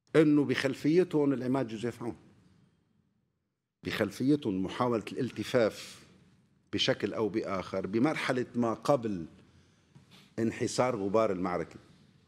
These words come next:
وما قبل التسوية اللي، آه، أشار لها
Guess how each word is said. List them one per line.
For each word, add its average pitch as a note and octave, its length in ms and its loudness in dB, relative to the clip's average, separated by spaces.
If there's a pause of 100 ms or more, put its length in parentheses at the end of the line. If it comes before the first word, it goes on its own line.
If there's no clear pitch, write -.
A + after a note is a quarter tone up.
(1120)
وما G2+ 280 2
قبل A2 300 -2
التسوية G2 500 -2
اللي، D2+ 380 -6 (200)
آه، C#2+ 420 -8
أشار F2+ 300 -2
لها D2 580 -6